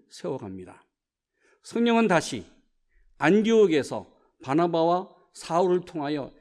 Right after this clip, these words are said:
세계의 선교의 문을 열면서 세계로 나가는 그 역사의 현장이 바로 이루어진 것이 사도행전 제 세 번째 부분입니다.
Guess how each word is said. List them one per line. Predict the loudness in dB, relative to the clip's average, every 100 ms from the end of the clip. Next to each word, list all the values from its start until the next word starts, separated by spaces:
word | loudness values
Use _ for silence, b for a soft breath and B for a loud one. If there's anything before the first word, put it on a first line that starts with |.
| _
세계의 | -10 2 2 6 6 6 4 0 -8 _
선교의 | -8 -4 -2 0
문을 | 0 0
열면서 | 0 -2 -4 -6 -8 -8 b b
세계로 | -18 -16 -14 -10 -8 -4 -4
나가는 | -6 -10 -10 -6 -6 -8 _
그 | -6
역사의 | -6 -6 -10 -10 -8
현장이 | -8 -8 -8 -10 -10 -12 -18 _ _ _ _ _ _ _ _ _
바로 | -10 -8 -10 _ _ _ _
이루어진 | -2 -2 -2 -4
것이 | -8 -12 -8 -8 -10 _ _
사도행전 | -20 -16 -8 -4 -4 -4 -6 -12 -14 _ _
제 | -16 -16 -16 _ _ _
세 | -8 -6
번째 | -4 -4 -6 -4 -4 -6 -12 -20 -20 _
부분입니다. | -10 -8 -10 -14 -20 _